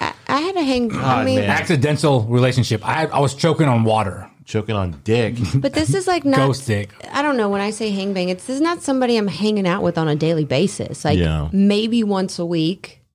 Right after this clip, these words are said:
Speaker 2: So do you usually hit them up or do they hit you up?
Speaker 1: Both.
Speaker 2: So you don't feel, like, any type of way, like, if they're just randomly just hitting you up?
Speaker 1: No. If, if it's a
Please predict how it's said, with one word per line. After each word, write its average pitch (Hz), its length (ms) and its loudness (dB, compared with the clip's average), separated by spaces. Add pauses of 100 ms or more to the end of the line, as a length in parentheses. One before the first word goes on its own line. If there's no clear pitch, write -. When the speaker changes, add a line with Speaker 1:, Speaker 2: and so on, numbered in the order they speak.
(460)
Speaker 2:
So 123 180 2
do 110 80 0
you 107 60 2 (100)
usually 151 200 0
hit 107 200 0
them 117 220 0
up 135 160 2
or 104 60 2
do 95 100 2
they 95 80 2
hit 87 260 -2
you 107 160 0
up? 67 220 -8
Speaker 1:
Both. 262 500 -6 (580)
Speaker 2:
So - 120 -2
you 113 180 4
don't 135 200 2
feel, 110 360 0
like, 92 280 -2
any 110 180 0
type 101 240 -2
of 92 60 0
way, 90 320 2
like, 85 300 0
if 85 120 -2
they're 90 160 2
just 87 260 -2
randomly 90 460 0
just 80 180 -2
hitting 87 200 -2
you 82 160 2
up? 98 200 -2 (1080)
Speaker 1:
No. 240 420 -2
If, 185 240 0
if 208 180 2
it's 226 240 0
a 214 80 2